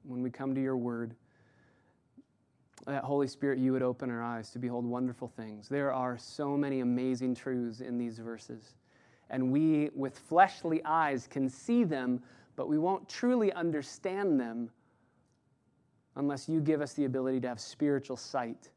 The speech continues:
So, Father, be pleased to bring sanctification to the lives of believers in this room.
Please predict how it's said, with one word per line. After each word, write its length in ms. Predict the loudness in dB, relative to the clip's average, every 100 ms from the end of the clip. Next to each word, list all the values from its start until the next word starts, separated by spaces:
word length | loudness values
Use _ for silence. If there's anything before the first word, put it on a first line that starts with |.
| _ _ _ _ _ _ _ _ _ _ _ _ _ _ _ _ _ _ _ _ _ _ _ _ _ -20
So, 160 | -6 0
Father, 260 | 4 4
be 140 | 4 0
pleased 680 | 0 2 4 4 2 -4 -18 -4
to 240 | 0 0
bring 260 | 0 0 0
sanctification 840 | 0 -2 -4 -4 -2 -2 -6 -8 -10 _ _ _ _ _ _ _ _ _ _ _
to 80 | -8
the 80 | -2
lives 300 | 2 2 0
of 80 | -2
believers 420 | 0 0 -2 -2
in 80 | -4
this 180 | -4 -8
room. 320 | -8 -8